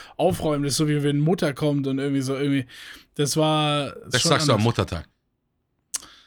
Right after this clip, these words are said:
Speaker 2: War nochmal der friendly reminder.
Speaker 1: Du, es ist,
Speaker 2: Aber gut,
Speaker 1: ich
Speaker 2: wenn
Speaker 1: mach,
Speaker 2: man natürlich
Speaker 1: ich
Speaker 2: den
Speaker 1: mach hier gute Beispiele, Mann.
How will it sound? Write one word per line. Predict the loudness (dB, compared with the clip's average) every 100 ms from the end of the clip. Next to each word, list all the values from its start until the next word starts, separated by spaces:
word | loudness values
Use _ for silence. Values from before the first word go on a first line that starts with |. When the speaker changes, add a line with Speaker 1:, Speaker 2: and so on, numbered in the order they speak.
| _ _ _ _ _ _ _ _ -14 -10 -10 -2
Speaker 2:
War | 2
nochmal | 2 2
der | 0
friendly | 0 -2 0
reminder. | 0 0 0 -2 -4 -6
Speaker 1:
Du, | -8
es | -6 -6 -4
ist, | 0
Speaker 2:
Aber | 2 2
gut, | 4
Speaker 1:
ich | 2
Speaker 2:
wenn |
Speaker 1:
mach, | 2
Speaker 2:
man | 2
natürlich | 2 0 0
Speaker 1:
ich | 2 4
Speaker 2:
den | 4
Speaker 1:
mach | 2
hier | 2 0
gute | 0 -6 -4
Beispiele, | -4 -4 -4 -6 -6 -8 -8
Mann. | -6 -6 -8